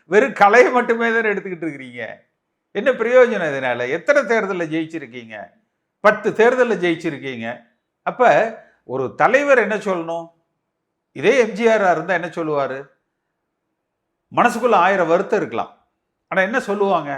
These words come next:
அண்ணன் செங்கோட்டையன் அவர்கள் வந்து எம் ஜி ஆர் காலத்துல இருந்து அதிமுகவில் இருந்தவர், அவர் ஒரு இயக்கத்தினுடைய மூத்த முன்னோடி, எங்களை எல்லாம் வழிநடத்த வேண்டியவர், அவருக்கு என்ன கோபம்னு தெரியல. போன வாரம் கூட சட்டமன்றத்துல என்னை சந்திச்சு பேசினாரு.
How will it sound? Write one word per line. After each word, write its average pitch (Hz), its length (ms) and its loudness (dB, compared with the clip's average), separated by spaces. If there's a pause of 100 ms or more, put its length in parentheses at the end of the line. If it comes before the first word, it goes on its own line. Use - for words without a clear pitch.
(240)
அண்ணன் 165 320 -4
செங்கோட்டையன் 180 600 -2
அவர்கள் 135 280 -6
வந்து 131 300 -8
எம் 151 140 -8
ஜி 156 160 -8
ஆர் 151 140 0
காலத்துல 123 460 -2
இருந்து 131 200 -8
அதிமுகவில் 123 760 -6
இருந்தவர், 113 440 -8 (540)
அவர் 156 160 2
ஒரு 151 160 2
இயக்கத்தினுடைய 151 640 -6
மூத்த 139 300 -8
முன்னோடி, 123 480 -8 (240)
எங்களை 143 320 -4
எல்லாம் 151 260 -4
வழிநடத்த 160 460 -6
வேண்டியவர், 117 540 -6 (360)
அவருக்கு 131 360 -2
என்ன 175 220 -6
கோபம்னு 165 640 -4
தெரியல. 131 380 -8 (560)
போன 196 180 0
வாரம் 196 260 0
கூட 202 160 -4
சட்டமன்றத்துல 160 680 -8 (340)
என்னை 156 220 -4
சந்திச்சு 147 460 -6
பேசினாரு. 131 560 -6